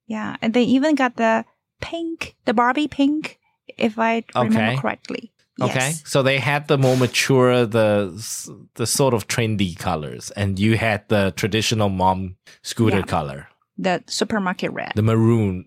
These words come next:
Speaker 2: red, right? The,
Speaker 1: <laughs>
Speaker 2: the maroon.
Speaker 1: Red.
Speaker 2: Yeah.
Speaker 1: You know how to describe the color.
Speaker 2: Mm-hmm.
Speaker 1: Yes. So that's my first experience.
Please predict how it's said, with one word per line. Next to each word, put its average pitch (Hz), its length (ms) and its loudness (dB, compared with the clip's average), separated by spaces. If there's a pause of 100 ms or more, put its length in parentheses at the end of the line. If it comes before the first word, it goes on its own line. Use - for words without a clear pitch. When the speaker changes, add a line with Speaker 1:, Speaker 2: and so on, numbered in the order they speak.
Speaker 2:
red, 78 380 -4 (260)
right? 82 240 -8 (320)
The, - 80 2
Speaker 1:
<laughs> 392 100 0
Speaker 2:
the - 80 0
maroon. 190 380 0
Speaker 1:
Red. 330 160 0 (500)
Speaker 2:
Yeah. - 180 0 (140)
Speaker 1:
You 381 120 -2
know 349 200 0
how 349 100 2
to 349 160 -4
describe 240 500 -2
the 233 60 -4
color. 220 340 0 (120)
Speaker 2:
Mm-hmm. 131 380 0
Speaker 1:
Yes. - 340 -2 (380)
So 269 520 0
that's 220 340 0
my 240 220 4
first 180 580 -2
experience. 175 680 0